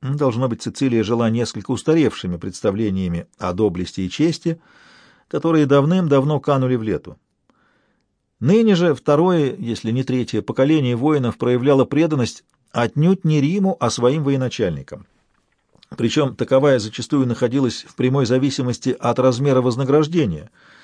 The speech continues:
которое им сулили такие командиры, как Помпей, Крас и многие другие. Их солдаты готовились атаковать отнюдь неверных республике воинов. Они шли на штурм собственности Лукула.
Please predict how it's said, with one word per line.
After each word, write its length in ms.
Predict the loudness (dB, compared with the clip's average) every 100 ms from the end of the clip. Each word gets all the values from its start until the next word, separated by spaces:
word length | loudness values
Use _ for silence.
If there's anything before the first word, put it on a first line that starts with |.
| -20 _ -8
которое 320 | -4 -2 -2
им 200 | -4 -6
сулили 380 | -2 -2 -2 -2
такие 380 | -4 -4 -4
командиры, 520 | -4 -2 -2 0 0 0
как 280 | -2 -4
Помпей, 580 | -4 -4 -2 -2 0 0
Крас 560 | -2 0 0 -2 -6 -10
и 120 | -6
многие 280 | -4 -2 -4
другие. 460 | -4 -4 -6 -10 -16 _ _ _ _ _ _ _ _ _ _
Их 140 | -4 0
солдаты 540 | 2 4 4 2 0
готовились 520 | 0 0 0 0 -2 -2
атаковать 640 | -4 -2 0 2 2 0
отнюдь 340 | -2 -2 -4
неверных 560 | -2 0 2 2 0 -2
республике 540 | -4 -4 -4 -4 -2
воинов. 420 | -2 0 -2 -8 -8
Они 240 | -6 -6
шли 360 | -6 -4 -2 0
на 140 | -2
штурм 460 | -2 -2 0 0 -2
собственности 640 | 0 -2 0 -2 -2 -2
Лукула. 560 | -4 -4 -4 -4 -6